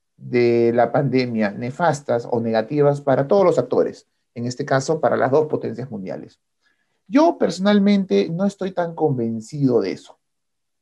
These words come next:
Si uno analiza, por ejemplo, en el ámbito económico, va a encontrar que luego de el dos mil veinte, el crecimiento de China ese año,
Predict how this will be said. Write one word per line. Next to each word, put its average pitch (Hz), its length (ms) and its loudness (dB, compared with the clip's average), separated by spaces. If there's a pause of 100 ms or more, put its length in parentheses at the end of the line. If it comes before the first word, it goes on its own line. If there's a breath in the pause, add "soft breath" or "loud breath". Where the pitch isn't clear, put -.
(680)
Si - 120 -4
uno 226 120 6
analiza, 202 680 4 (140)
por 113 140 2
ejemplo, 113 720 0
en 110 120 -4
el 113 140 0
ámbito 127 480 2
económico, 131 880 -2 (580)
va 202 40 4
a 220 60 6
encontrar 165 680 2
que 165 480 2 (460)
luego 131 720 2 (480 soft breath)
de 117 440 4 (260)
el 117 200 0
dos 110 220 0
mil 151 260 -2
veinte, 147 560 0 (320 soft breath)
el 170 160 2
crecimiento 185 720 2
de 127 160 4
China 165 520 0
ese 185 440 -2
año, 165 480 0